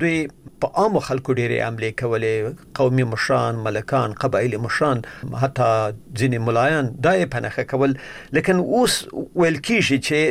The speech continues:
دوی تر ډېره پورې یا اکثره حملې د پوځو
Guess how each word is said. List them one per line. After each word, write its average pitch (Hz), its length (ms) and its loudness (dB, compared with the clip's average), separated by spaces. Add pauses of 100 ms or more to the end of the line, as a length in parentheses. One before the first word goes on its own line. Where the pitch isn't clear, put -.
(260)
دوی 208 200 2 (680)
تر 139 140 2 (100)
ډېره 165 300 4
پورې 151 240 0 (260)
یا 120 80 4 (160)
اکثره 160 360 0
حملې 147 640 0 (320)
د - 20 4 (440)
پوځو 156 500 2